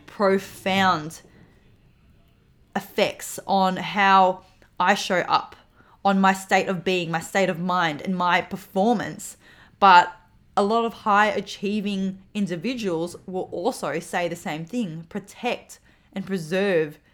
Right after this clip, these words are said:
your mornings and your nights. So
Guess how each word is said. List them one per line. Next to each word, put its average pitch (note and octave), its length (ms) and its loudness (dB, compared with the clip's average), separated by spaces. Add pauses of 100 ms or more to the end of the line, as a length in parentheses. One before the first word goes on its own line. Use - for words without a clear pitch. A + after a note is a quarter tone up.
(120)
your F#3 160 -4
mornings E3+ 680 -4
and F3 180 -10
your D#3+ 100 -6
nights. D#3+ 560 -6 (1000)
So G#3 380 0